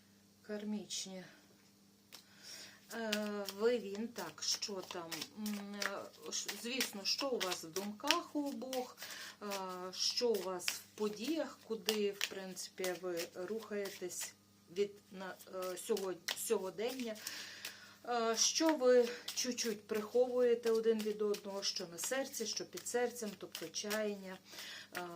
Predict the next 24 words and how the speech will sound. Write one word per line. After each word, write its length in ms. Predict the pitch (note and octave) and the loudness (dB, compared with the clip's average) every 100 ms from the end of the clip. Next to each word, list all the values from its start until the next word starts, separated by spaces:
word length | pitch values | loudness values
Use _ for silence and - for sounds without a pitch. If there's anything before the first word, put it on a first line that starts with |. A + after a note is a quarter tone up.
| E3 E3 E3 D#3 | -8 -8 -8 -4
ваші 300 | F3 G3 - | -2 0 -2
надії, 600 | F3+ F3+ F3 A#3 A#3+ A3+ G#3+ G#3 | -2 -4 -4 -2 2 2 2 0
ваші 340 | E3 - - | 0 4 4
приховані 800 | - - G#3 G#3 G#3+ F#3+ F#3+ F3+ F3 | 2 -2 -4 0 2 2 2 -2 -2
бажання, 680 | G3+ G#3 B3 A#3+ A3 G#3+ G#3 - - - - - | 0 2 2 2 0 0 -2 -6 -12 -10 -10 -6
е, 180 | A3 G#3+ | 0 2
також, 540 | G#3 G3+ G#3+ G#3 G#3+ G#3 | 4 2 -2 0 2 4
що 260 | - G3 | 2 0
є 180 | F#3+ F3+ | -4 -6
на 140 | F3 | -6
даний 320 | F3+ G#3 C4 C4+ | -4 -2 0 -2
момент, 380 | C4 A#3+ A#3 G#3 | -2 -2 -2 -4
ну 160 | F#3+ | -2
і 80 | A3+ | -2
куди 300 | A3+ F3+ G#3 | -2 0 2
рухається, 520 | A#3 A3 F3 E3 - | 2 0 -4 -4 -4
що, 240 | E3+ - A3 | -4 -2 0
до 120 | G3+ | 0
прикладу, 520 | G3+ F#3+ F#3 F3+ F3+ | -2 -6 -4 -2 -2
за 300 | F3 F3+ F3 | -2 -2 -2
місяць 540 | F3+ A3+ D4+ B3 G#3+ - | -2 0 2 2 2 0
і 100 | G3+ | -4
за 160 | G3+ | -2
три. 340 | G#3 G#3 E3 | -2 -2 -4